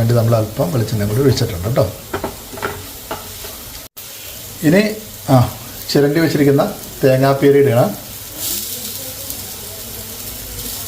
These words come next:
തേങ്ങാപ്പീര ഇട്ടു. അതും കൂടി ഒന്ന് ഈ എണ്ണയിലും ഈ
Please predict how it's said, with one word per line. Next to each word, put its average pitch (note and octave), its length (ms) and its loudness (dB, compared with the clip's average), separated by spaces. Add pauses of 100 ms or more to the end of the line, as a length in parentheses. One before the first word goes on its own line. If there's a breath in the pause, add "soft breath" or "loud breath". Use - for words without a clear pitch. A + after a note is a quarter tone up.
(1700)
തേങ്ങാപ്പീര C3 520 6 (100)
ഇട്ടു. D3 160 2 (760)
അതും D#3 180 4
കൂടി G3 180 8
ഒന്ന് E3+ 140 4 (120)
ഈ - 20 8 (120)
എണ്ണയിലും C#3 340 6 (360)
ഈ C3+ 40 8